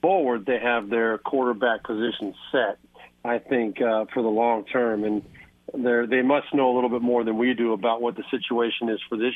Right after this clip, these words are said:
year. Um, and <clears throat> maybe they feel as though, um, he will get by with maybe, uh, just a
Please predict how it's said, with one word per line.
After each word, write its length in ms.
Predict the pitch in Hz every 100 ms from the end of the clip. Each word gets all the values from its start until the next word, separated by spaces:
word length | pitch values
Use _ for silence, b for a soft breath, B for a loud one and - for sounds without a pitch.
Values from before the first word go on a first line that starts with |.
| -
year. 240 | 117 113 - B B B -
Um, 400 | 117 113 110 117
and 280 | 117 113 -
<clears throat> 440 | - - 123 120
maybe 240 | 123 120 117
they 160 | 117 104
feel 320 | 131 120 113
as 60 | 101
though, 320 | 113 113 110 _ _ _ -
um, 720 | 120 110 110 107 113 - - -
he 160 | 127
will 260 | 113 123 123
get 240 | 107 110
by 260 | 95 117 113
with 180 | 110 113
maybe, 460 | 117 117 113 110 B B B -
uh, 200 | 113 104
just 200 | 104
a 40 | -